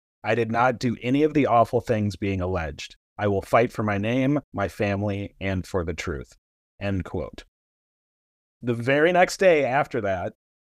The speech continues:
singer-songwriter Tiffany Red published an open letter to Combs via Rolling Stone, stating that what Cassie had claimed was true. She discussed the party where Diddy allegedly separated Cassie from her friends and said that when they returned,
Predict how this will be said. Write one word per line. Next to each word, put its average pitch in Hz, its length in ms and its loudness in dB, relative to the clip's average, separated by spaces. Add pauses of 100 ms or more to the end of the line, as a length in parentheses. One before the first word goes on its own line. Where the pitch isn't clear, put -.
(420)
singer-songwriter 127 1000 2
Tiffany 131 380 -2
Red 92 440 2 (120)
published 113 360 2
an 110 100 0
open 117 300 -2
letter 104 280 2
to 101 140 -10
Combs 98 400 -4
via 95 220 0
Rolling 95 340 0
Stone, 82 540 -2
stating 101 380 -2
that 95 260 2
what 92 240 -6
Cassie 131 400 0
had 113 180 -4
claimed 95 420 0
was 90 240 -4
true. 76 380 -6 (840)
She - 140 -4
discussed 107 380 4
the 107 80 -4
party 135 420 4
where 104 220 -2
Diddy 104 320 -2
allegedly 101 1080 -2
separated 120 640 2
Cassie 104 420 0
from 107 240 0
her 123 140 0
friends 110 540 0 (500)
and 107 120 -4
said 110 180 4
that 113 160 6
when 107 140 -2
they 110 100 0
returned, 127 600 0